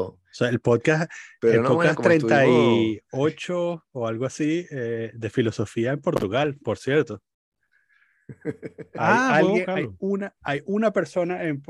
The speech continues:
Speaker 1: en Portugal que nos escucha, y no eras, y no eras tú, Hugo, eh, ya, ya viene siendo una tendencia,
Speaker 3: Ujú.
Speaker 1: este,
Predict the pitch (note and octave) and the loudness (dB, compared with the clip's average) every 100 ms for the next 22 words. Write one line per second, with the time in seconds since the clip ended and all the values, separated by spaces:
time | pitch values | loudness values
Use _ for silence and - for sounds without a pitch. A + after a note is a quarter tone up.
0 | C#3 A#2 - A#2+ B2+ A#2+ C3+ D3+ C#3+ - | -10 -8 -8 -2 0 0 2 0 0 0
1 | A2 - - _ _ _ _ _ D3 C3 | 0 -2 -14 _ _ _ _ _ -2 2
2 | C3 D#3+ F#3 D#3 C3+ C#3 D#3+ - D#3+ D#3 | 4 4 2 0 2 0 -2 -2 -2 0
3 | C#3+ E3 A#3 A#2+ A#2+ B2 A#2+ A#2 B2 A#2+ | -2 -4 -6 -8 -8 -8 -4 -4 -4 -4
4 | A#2+ B2 C#3 C#3 D3+ C#3+ D3+ D3 B2 A#2+ | -2 -2 -2 -2 -2 0 0 -2 -2 -4
5 | C3 - D#3+ D#3 D#3+ C#3 A#2+ A2 A2+ | -6 -6 -4 -2 0 -2 -2 -4 -6